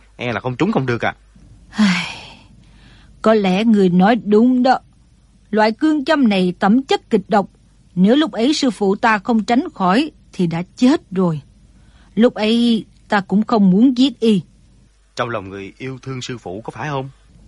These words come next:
Speaker 2: Hà Dịch Thủ trên mặt thoáng đỏ lên, phì một tiếng, nói: "Không có chuyện đó, đừng nói bậy bạ. Sư nương ta mà nghe được, thì không cắt nửa cái lưỡi của ngươi không xong."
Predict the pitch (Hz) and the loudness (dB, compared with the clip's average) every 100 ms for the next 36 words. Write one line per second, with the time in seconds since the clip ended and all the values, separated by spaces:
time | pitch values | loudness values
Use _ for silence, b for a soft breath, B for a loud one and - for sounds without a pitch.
0 | - - 240 202 208 - 190 208 285 269 | -20 -2 0 2 0 0 0 0 0 2
1 | 233 190 - - 233 240 339 233 165 254 | 4 2 -2 -6 -2 -2 0 0 2 2
2 | 269 247 233 - - 262 220 202 185 - | 2 2 0 -4 -4 2 4 4 0 0
3 | 247 349 - - 220 214 339 - _ _ | 0 0 -6 -2 0 0 -2 -6 _ _
4 | b b b b b b - - 226 180 | b b b b b b -6 2 2 2
5 | 240 - 185 185 214 233 - _ _ _ | 0 0 0 2 2 2 0 _ _ _
6 | _ - 196 160 190 220 180 185 220 202 | _ -4 -2 0 -2 -4 -2 -2 -2 0
7 | 220 - _ _ _ _ _ - 285 254 | -2 -4 _ _ _ _ _ -8 0 4
8 | 262 240 269 262 180 170 240 226 196 190 | 4 2 0 0 0 0 0 0 0 -2
9 | - _ _ _ 180 147 - 220 196 - | -4 _ _ _ -6 -4 -4 -2 -4 -4
10 | 359 - 185 202 262 285 202 254 262 254 | -4 0 2 2 2 -2 0 -2 0 2
11 | 247 226 - 220 - 254 | 2 2 0 -2 0 0